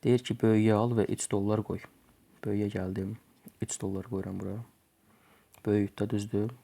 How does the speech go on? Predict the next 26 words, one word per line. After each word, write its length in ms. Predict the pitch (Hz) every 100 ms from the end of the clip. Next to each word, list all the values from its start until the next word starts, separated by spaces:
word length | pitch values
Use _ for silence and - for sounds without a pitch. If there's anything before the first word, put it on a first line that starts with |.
| _ _ _ _ _ _ _ _ -
Big. 220 | - - _ _ _ _ _ _ _ _ _ _ _ _ -
Üç 260 | 135 -
dollar 340 | 110 101 110 110
qoydum. 340 | 95 92 117 - _ _ _ _ _ _ _ _ _ _ _ _ _ _ _ _ _ _ _ _ _ _ _ _ _ _ _ -
Balansım 440 | 127 123 120 131
oldu 140 | 113 117
dörd 180 | 117 107
yüz 120 | 117
yetmiş 360 | 107 - 107 -
bir 160 | 95 - _ _ _ - - - - _
və 120 | 117 127
otuz 240 | 104 113
saniyə 320 | - 101 92 95
qaldı. 300 | 90 98 - _ _ _ 127
Yəni 220 | 123 117
bu 80 | 123
cür 240 | 117 120 - _ _ _ _ _ _ - -
artıq 280 | - 123 139 - 147
bu 80 |
da 80 | 123
məğlub 320 | 107 95 98 101
olsa, 180 | 98 -
mən 220 | 135 113
növbətinə 320 | 113 110 - 113
qoymalıyam 440 | 104 104 104 120
səkkiz. 480 | - 101 - 92 -